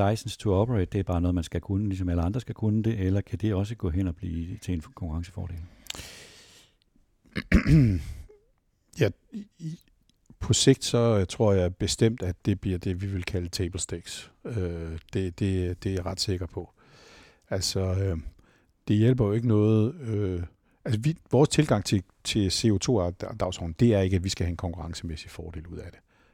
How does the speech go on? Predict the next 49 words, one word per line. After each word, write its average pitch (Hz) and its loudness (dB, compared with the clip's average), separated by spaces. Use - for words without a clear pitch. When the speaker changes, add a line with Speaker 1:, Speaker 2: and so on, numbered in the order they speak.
Speaker 2:
Det 120 8
er, 101 6
at 104 0
vi 95 0
skal 92 0
have 87 -2
løst 92 -4
det 87 -4
her 87 -4
problem. 82 -10
Og, 90 -2
øh, 82 -2
og 104 -4
det 101 4
hjælper 113 6
jo 107 6
ikke 120 4
noget, 110 6
at 87 0
vi 87 -2
kun 113 2
er 98 2
os 107 2
er 95 2
C - -2
O 87 -4
to 104 -4
neutrale, 82 -4
men 82 -4
vores 80 -6
konkurrenter 92 -2
ikke 104 -2
er. 85 -2
Det, 101 -4
det - -4
vil 113 -2
jo 147 4
ikke - 0
gøre 98 2
noget 95 -2
godt 95 -4
for - -8
C - -4
O 85 -4
to 120 0
dagsordenen 87 -4
i 85 -8
hvert 90 -8
fald. 87 -10